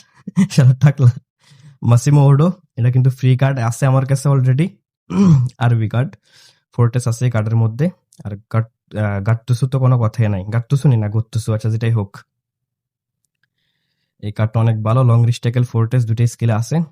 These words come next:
দেখা যাক আমাদের কপালে কি আছে। গুলিট আরেকবার দেখে নেই, আমার মূল টার্গেট হচ্ছে গুলিট আর কি। গুলিট ছাড়া কোনো কার্ড আমি দেখতাম, দে-, দেখতামও না। দেখা যাক, প্রথম নয়শো কয়েন আমরা ড্র দেই, কি আছে কপালে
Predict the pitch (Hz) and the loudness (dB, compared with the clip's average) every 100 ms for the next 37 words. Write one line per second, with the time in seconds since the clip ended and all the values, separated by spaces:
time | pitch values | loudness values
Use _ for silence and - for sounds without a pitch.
0 | _ _ _ _ _ - 151 143 117 107 | _ _ _ _ _ 0 2 4 2 0
1 | 113 110 107 113 110 113 120 113 175 196 | -2 -2 -4 -2 -2 -2 -2 0 0 -2
2 | - - _ _ _ _ _ _ _ - | -6 -20 _ _ _ _ _ _ _ 0
3 | 139 160 151 - - 127 135 143 131 131 | 4 6 4 -4 -6 -4 0 2 2 4
4 | 151 185 147 135 135 135 127 123 117 117 | 4 2 2 2 4 4 4 2 2 -2
5 | 104 107 104 101 98 - _ _ - 135 | 2 2 2 -2 -6 -10 _ _ 0 2
6 | 170 269 156 139 135 135 123 117 - 135 | 2 2 0 2 2 2 2 0 0 0
7 | 131 - - 117 113 110 131 120 143 - | 0 -4 -12 -6 -2 0 0 2 2 2
8 | 160 123 104 131 254 _ _ _ _ _ | 0 0 0 -2 -4 _ _ _ _ _
9 | _ - 120 113 107 - _ - 110 120 | _ 0 2 2 -2 -10 _ -14 -6 -2
10 | 117 120 123 120 120 127 _ - 107 117 | -2 -2 -2 0 0 -4 _ -10 0 2
11 | 117 139 208 - _ _ _ _ _ - | 2 2 -2 -6 _ _ _ _ _ -4
12 | 139 131 123 127 127 123 | 0 0 0 0 0 0